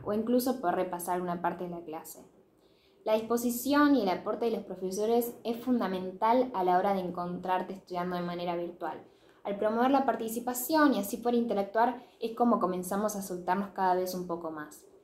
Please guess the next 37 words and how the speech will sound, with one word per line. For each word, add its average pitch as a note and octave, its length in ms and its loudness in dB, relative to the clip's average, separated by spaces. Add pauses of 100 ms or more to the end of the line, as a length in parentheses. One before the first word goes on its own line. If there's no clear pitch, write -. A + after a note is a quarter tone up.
(280)
Por A3 160 4
eso C4 240 4
no A#3+ 100 6
me G#3 200 -2
fue G#3+ 200 0
difícil A3 520 0
relacionarme F3 680 -2
ni F3+ 160 -2
con F3 140 -4
mis F3 140 -6
compañeros F#3+ 840 0
ni F#3 120 -6
con E3+ 120 -4
los E3+ 100 -6
profesores, F3 800 -4 (400)
ya F#3+ 160 -2
que F#3+ 80 0
la F3+ 120 2
dinámica G3 580 0
propuesta G3+ 520 0
a F3 120 -2
través F3 420 -2
de F#3 400 -2
Teams, A#3+ 360 2
que F3 400 -4
es - 100 -10
la F#3 120 0
plataforma F#3 600 -4
que G3 80 -8
usamos F#3+ 340 -4
para E3+ 380 -6 (280)
conectarnos, G3+ 920 0
me G3 140 -6
ayudó G#3 320 -2
a G3 80 4
ir F#3+ 120 0
conociéndolos. E3 1000 -8